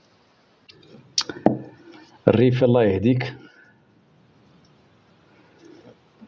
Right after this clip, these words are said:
مرحبا وسهلا، والله وخيرت من جعفر، مرحبا وسهلا. رانا كفى.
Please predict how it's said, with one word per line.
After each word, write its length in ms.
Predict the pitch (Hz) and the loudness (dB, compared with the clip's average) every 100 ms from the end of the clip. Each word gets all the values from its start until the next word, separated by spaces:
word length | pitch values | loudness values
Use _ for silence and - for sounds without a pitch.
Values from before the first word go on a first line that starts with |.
| - - 831 - - - - | -20 -6 -4 -4 -14 -10 0
مرحبا 340 | 120 90 76 131 | 0 0 -2 -2
وسهلا، 340 | 127 123 104 | 0 2 2
والله 340 | 98 92 87 | 0 0 -2
وخيرت 580 | 87 - 107 101 - - - - | -2 -2 -2 -2 -6 -20 -20 -8
من 220 | 113 95 90 | -4 -2 -2
جعفر، 440 | - - - - | -4 -6 -10 -12
مرحبا 320 | - 110 80 76 | -4 -2 -2 -6
وسهلا. 260 | - - _ _ - - - - | -10 -12 _ _ -20 -20 -20 -2
رانا 260 | 117 113 107 | 0 2 0
كفى. 220 | - 123 | -2 -6